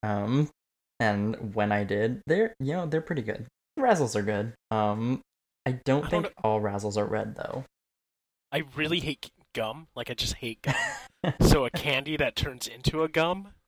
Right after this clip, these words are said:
Speaker 2: just no. I'm not
Speaker 1: No,
Speaker 2: even gonna
Speaker 1: yeah, it's, uh, in that case, it's not very good because it's, it's,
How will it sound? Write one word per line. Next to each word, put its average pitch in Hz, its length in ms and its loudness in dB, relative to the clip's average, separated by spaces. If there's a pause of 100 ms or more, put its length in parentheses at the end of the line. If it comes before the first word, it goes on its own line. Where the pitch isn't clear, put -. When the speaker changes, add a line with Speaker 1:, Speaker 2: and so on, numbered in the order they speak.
Speaker 2:
just - 280 2
no. 113 400 -8 (460)
I'm 123 100 2
not 127 60 6
Speaker 1:
No, 110 240 2
Speaker 2:
even - 140 -10
gonna - 100 -16 (220)
Speaker 1:
yeah, 110 300 -6
it's, 147 200 4 (180)
uh, 131 320 4
in 123 160 0
that 135 220 4
case, 131 260 0
it's 120 160 -6
not 98 160 0
very 101 180 -2
good 98 300 -2
because 101 300 -2
it's, - 180 -4 (240)
it's, 101 240 -2